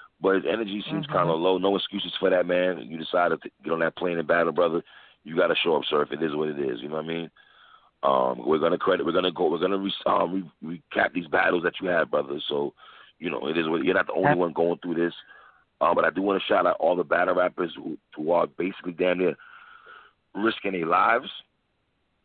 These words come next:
Speaker 1: for this shit, because I was on some shit like, maybe niggas should not battle. I wouldn't be mad if you all was like, "Let's pull the plug on this for a little bit." I wouldn't have been mad. It is what it
Speaker 2: Yeah.
Speaker 1: is.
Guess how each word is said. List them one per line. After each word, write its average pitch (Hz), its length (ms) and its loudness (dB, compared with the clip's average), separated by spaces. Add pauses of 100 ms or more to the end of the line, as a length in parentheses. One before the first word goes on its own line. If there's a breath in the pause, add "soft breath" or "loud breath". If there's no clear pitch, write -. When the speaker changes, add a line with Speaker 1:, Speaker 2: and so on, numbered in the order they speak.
(200)
Speaker 1:
for 104 80 0
this 104 240 0
shit, 107 180 -2
because 82 240 0
I 85 120 6
was 95 160 2
on 92 120 4
some 85 220 -8
shit 85 140 -2
like, 80 160 2
maybe 82 240 -4
niggas 80 240 -4
should 71 140 -6
not 71 180 0
battle. 85 520 0
I 78 120 2
wouldn't 85 160 -2
be 80 80 -6
mad 80 240 0
if 69 80 -6
you 78 160 -6
all 73 100 2
was 73 240 -2
like, 73 220 -2 (960)
"Let's 71 140 -4
pull 82 160 0
the - 80 -4
plug 82 240 0
on 85 100 -2
this 85 120 -2
for 87 80 -4
a 87 60 -2
little 87 140 2
bit." 92 300 -2
I - 100 0
wouldn't 87 240 -4
have 71 100 -6
been 69 80 -4
mad. 71 220 -6
It 78 100 -8
is 80 120 -4
what 76 140 0
it 71 100 0
Speaker 2:
Yeah. 76 140 2
Speaker 1:
is. - 60 -8